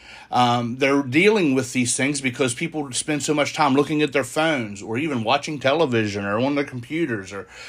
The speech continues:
on social media, whatever that is. People are finding themselves doing this and not realizing that they're actually damaging their children or maybe even their spouses because, because they're not giving them the attention that is necessary.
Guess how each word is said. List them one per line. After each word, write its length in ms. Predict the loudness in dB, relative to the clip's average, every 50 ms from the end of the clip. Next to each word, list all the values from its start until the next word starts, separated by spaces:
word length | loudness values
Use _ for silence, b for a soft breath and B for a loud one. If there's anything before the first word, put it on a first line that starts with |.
| B B
on 160 | B 0 2 2
social 360 | 4 4 2 2 4 2 2
media, 340 | 4 4 4 4 4 2 4
whatever 300 | 4 4 4 4 4 4
that 180 | 4 6 6
is. 300 | 6 6 4 2 0 -4 B B B B B B B
People 520 | -4 -4 -2 2 4 4 4 4 2 -2 -12 _ _ _ -4 0
are 120 | 0 0
finding 360 | 2 4 4 4 4 4 4 0
themselves 280 | 0 2 0 0 2
doing 260 | 2 2 2 4 4
this 160 | 2 2 2 2
and 220 | 0 -2 0 2
not 200 | 4 4 4 4
realizing 540 | 4 4 4 6 6 6 4 2 0 -4 -6
that 100 | -6 -2
they're 160 | 0 2 4
actually 360 | 4 2 2 0 -4 -4 -4
damaging 720 | -2 0 0 2 2 2 0 -2 -2 -2 -2 -2 -2 -2 B B B B B
their 140 | -2 0
children 580 | 0 0 0 2 2 2 2 -2 -6 -10 -10 -8
or 160 | -6 -2 0 0
maybe 280 | 2 2 2 2 2
even 220 | -2 -4 -4 -4 -4
their 100 | -4 -4
spouses 640 | -4 -2 2 4 4 4 4 2 -2 -8 -8 -8
because, 480 | -8 -10 -10 -6 -2 -2 -2 -2 -4 -8 B B B B B B
because 300 | B -6 0 0 0 2
they're 120 | 4 2 4
not 220 | 4 4 2 2
giving 240 | 2 0 2 2 0
them 160 | 0 0 0
the 140 | 0 -2 -2
attention 500 | -2 -4 -2 -2 -2 0 0 -2 -2 -2
that 100 | -2 -2
is 200 | -2 -2 -2 -2
necessary. 880 | -2 0 2 2 2 2 0 -4 -4 -4 -4 -6 -8 -10 -10 -12 -16